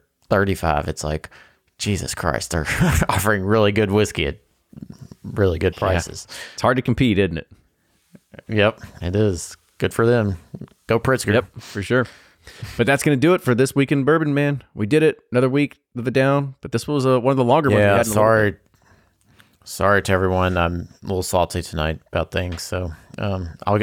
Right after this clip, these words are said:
Speaker 1: I'll do better next week.
Speaker 2: If you're a teacher in Bardstown, uh, you'd like to have a Rochambeau and kick 'em in the nuts, we'll,
Speaker 1: <laughs>
Speaker 2: we'll set it up for you.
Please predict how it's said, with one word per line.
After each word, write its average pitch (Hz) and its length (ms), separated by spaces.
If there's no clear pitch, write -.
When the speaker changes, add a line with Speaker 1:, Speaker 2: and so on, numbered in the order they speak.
Speaker 1:
I'll 110 80
do 117 100
better 107 260
next 90 240
week. 98 100
Speaker 2:
If 104 100
you're 107 120
a 104 60
teacher 120 300
in 117 80
Bardstown, 104 760
uh, 90 120
you'd 90 260
like 92 220
to 87 260
have 95 200
a 92 100
Rochambeau 98 800
and 87 200
kick - 180
'em 98 60
in 95 60
the 95 60
nuts, 95 300
we'll, 87 260
Speaker 1:
<laughs> 90 60
Speaker 2:
we'll 95 100
set 95 200
it 90 100
up 80 80
for 67 240
you. 67 100